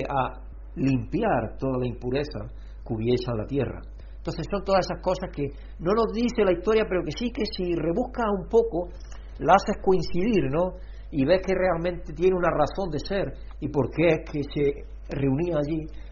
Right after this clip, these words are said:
porque se-, Jesús seguramente que tenía más amigos y amigos que tenían más dinero también, porque sabemos que había gente que hacía cosas por él. Entre ellos Zaqueo,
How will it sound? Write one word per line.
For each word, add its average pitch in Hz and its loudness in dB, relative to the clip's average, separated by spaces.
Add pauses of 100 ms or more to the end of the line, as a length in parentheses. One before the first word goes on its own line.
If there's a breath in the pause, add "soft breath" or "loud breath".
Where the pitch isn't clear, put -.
(120)
porque 127 -2
se-, 117 -2
Jesús 151 -2
seguramente 143 0
que 147 0
tenía 135 0 (160)
más 147 0
amigos 175 0 (400 soft breath)
y 135 0
amigos 165 4
que 165 2
tenían 135 2
más 135 2
dinero 180 4
también, 123 -4
porque 117 -8
sabemos 131 -6
que 113 -4 (400 loud breath)
había 127 4 (100)
gente 143 0
que 123 -2
hacía 131 0
cosas 135 -2
por - -4
él. - -6 (360 loud breath)
Entre 127 -4
ellos 135 6 (240)
Zaqueo, 151 6